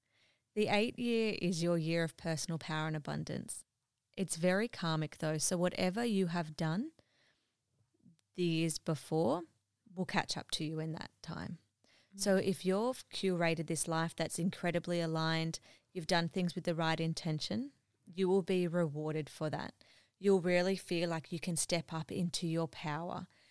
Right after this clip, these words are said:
Speaker 1: and to really embrace who you are and your innate, do you mean sacredness
Speaker 2: Mm.
Speaker 1: that year?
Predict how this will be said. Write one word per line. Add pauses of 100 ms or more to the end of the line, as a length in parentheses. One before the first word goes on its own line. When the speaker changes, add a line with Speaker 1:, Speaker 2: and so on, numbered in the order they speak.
(240)
Speaker 1:
and
to
really
embrace (120)
who
you
are (100)
and
your
innate, (640)
do
you
mean
sacredness (720)
Speaker 2:
Mm. (920)
Speaker 1:
that
year?